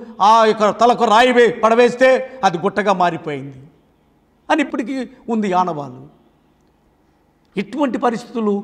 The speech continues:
నువ్వు తెచ్చుకోకూడదు, ఇటువంటి స్థి-, స్థితి నువ్వు తెచ్చుకోకూడదు. అతిక్రమం దాచిపెట్టకూడదు. ఇతను దాచిపెట్టి పట్టుబడ్డప్పుడు ఒప్పుకున్నాడు, అయినా నిష్ప్రయోజనమైంది.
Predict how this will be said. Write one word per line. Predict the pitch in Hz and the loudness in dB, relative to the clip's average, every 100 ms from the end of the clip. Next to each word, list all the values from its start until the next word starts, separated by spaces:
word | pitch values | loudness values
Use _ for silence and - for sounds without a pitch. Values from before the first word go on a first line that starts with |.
| 208 | -6
నువ్వు | 214 214 | -4 0
తెచ్చుకోకూడదు, | 214 214 208 156 143 127 135 _ _ _ _ _ _ _ _ - | -2 -2 -4 -4 -6 -14 -20 _ _ _ _ _ _ _ _ -10
ఇటువంటి | 214 277 285 269 | -4 0 0 0
స్థి-, | - 226 - - | -2 -6 -6 -14
స్థితి | 220 247 | -6 -4
నువ్వు | 233 202 220 | -2 -2 -4
తెచ్చుకోకూడదు. | 220 226 196 170 123 - - _ _ _ _ _ _ _ _ - | -2 -4 -2 -4 -8 -20 -20 _ _ _ _ _ _ _ _ -10
అతిక్రమం | 165 269 - 262 254 226 | -6 -6 0 2 2 2
దాచిపెట్టకూడదు. | 175 254 330 294 - 262 240 180 - - _ _ _ _ _ _ _ _ _ - | 2 2 4 0 2 2 2 -2 -10 -20 _ _ _ _ _ _ _ _ _ -12
ఇతను | 196 220 | -6 -2
దాచిపెట్టి | 180 254 269 233 269 294 294 285 - - - | 4 4 4 -2 0 2 0 -2 -10 -8 0
పట్టుబడ్డప్పుడు | 233 277 285 240 240 214 | 0 2 2 2 0 2
ఒప్పుకున్నాడు, | 233 - 233 214 156 - - | 2 0 -2 0 0 -4 -10
అయినా | 165 226 220 220 - - - | -2 0 0 -2 -14 -20 -4
నిష్ప్రయోజనమైంది. | 202 202 208 214 196 180 165 143 127 | -4 -4 -4 -2 -2 -2 -4 -6 -8